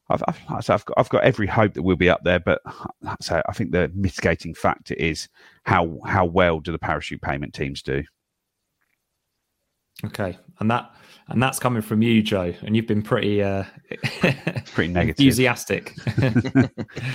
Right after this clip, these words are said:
Speaker 2: Um, excellent. Let's keep, keep these questions coming in. I'll just try and dip into one. I saw something about Paul Lambert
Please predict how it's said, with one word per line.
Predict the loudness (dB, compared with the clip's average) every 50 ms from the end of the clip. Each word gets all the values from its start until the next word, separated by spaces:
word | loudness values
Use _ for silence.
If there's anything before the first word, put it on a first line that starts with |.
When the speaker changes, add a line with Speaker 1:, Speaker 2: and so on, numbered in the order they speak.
| -8 -10 -12 -18 -20 -20 -20 -20 -20 _ _ -20 -20 -20 _ -20 -20 -20 -20 _ _ _ _ _ _ -20 -20 -10 -2
Speaker 2:
Um, | 0 2 4 4 4 4 4 2 0 -4 -8 -16 _ _ _
excellent. | -2 -2 0 0 0 0 0
Let's | 0 2
keep, | 2 2 2 2 -2 -8 _
keep | 0 0 2
these | 2 -2 -2
questions | 0 0 0 0 0 -4 -6 -6 -4
coming | -2 -2 0 0 2 2
in. | 2 2 2
I'll | 2 0 -2 -4 -6
just | -6 -6 -4 -4 -4
try | -2 -2 -2
and | -2 0
dip | -2 -2 0 0
into | -2 -2 -2 -4 -4
one. | -4 -4
I | -4
saw | -4 -2 -4 -4
something | -4 -4 -4 -4 -4 -6 -6
about | -4 -4 -4 -4 -4 -6 _
Paul | -6 -4 -2 -2 0 0
Lambert | -2 -2 -2 -4 -2 -2 -2 -2 -4